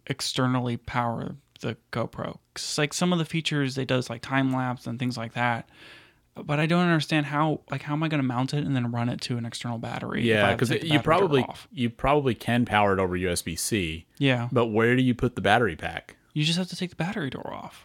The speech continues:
Speaker 1: I
Speaker 2: Yeah.
Speaker 1: don't, I don't know. That's, that was kind of a question mark to me, and I guess maybe I should go back through their accessories and see if I'm missing the one, like, this is how you do external power to it
Speaker 2: I,
Speaker 1: thing.
Speaker 2: I do think you can take the battery door off, use the U S B C,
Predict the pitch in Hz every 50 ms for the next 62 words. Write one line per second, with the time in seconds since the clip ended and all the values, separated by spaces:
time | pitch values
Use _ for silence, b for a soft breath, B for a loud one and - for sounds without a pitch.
0 | - 208 - - 147 147 160 160 - 220 - _ _ _ _ _ - 160 156 135
1 | 120 117 117 113 113 113 113 - - - 160 170 170 - - 190 185 208 208 208
2 | 185 - - - 151 143 139 131 120 - - - _ _ _ _ - - 135 -
3 | - - - 123 123 - - - 160 165 170 170 - - 185 185 190 185 190 190
4 | 190 - - 131 135 131 143 139 - 143 139 131 131 135 127 127 131 127 135 127
5 | 120 127 127 120 - - - - 123 113 120 - - - - 120 113 - 120 117
6 | 113 110 110 120 117 - - 131 117 113 110 - - B B B B B B B
7 | B B 127 127 131 131 131 127 - 131 127 123 120 123 120 120 123 120 120 123
8 | 123 123 120 120 127 123 139 - - - - - _ _ _ _ _ - 143 131
9 | 123 - 120 - - 117 120 120 120 120 120 117 131 - 123 127 - - - -
10 | - - 123 117 113 110 - 120 117 117 117 113 110 - - 120 117 113 - -
11 | _ _ _ _ _ _ _ - - - 135 - - - _ - - 131 139 131
12 | 113 127 139 165 175 - - - 123 113 107 101 - 107 95 - 87 87 - 113
13 | 117 107 - 110 107 101 98 98 98 98 90 95 92 92 92 90 87 87 87 -
14 | - - 104 107 113 113 - - 113 101 101 98 95 90 - - 95 85 - -
15 | 95 90 87 85 85 85 -